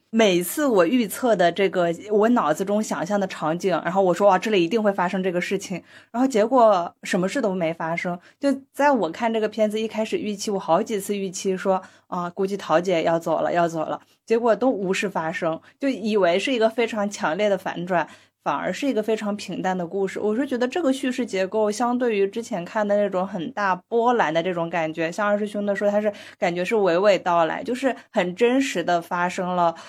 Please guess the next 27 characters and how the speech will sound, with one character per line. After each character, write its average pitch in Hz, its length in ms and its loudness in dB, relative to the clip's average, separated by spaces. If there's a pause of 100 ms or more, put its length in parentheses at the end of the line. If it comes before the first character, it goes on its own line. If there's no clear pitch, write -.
(100)
一 214 140 0
两 170 240 2
年 165 220 -2
左 180 180 -4
右， 170 160 -4
具 285 200 -2
体 262 60 0
的 180 80 2
时 175 140 -6
间 202 160 2
我， 185 120 -2
我 202 120 0
没 196 120 2
有 226 120 4
看 226 180 -6
到 196 120 0
那 185 80 -4
个 185 80 -2
时 180 160 -8
间 185 180 -4
节 170 160 -4
点， 165 140 -4
但 196 120 0
是 202 60 -10
发 202 220 2
生 214 160 0
了 196 140 2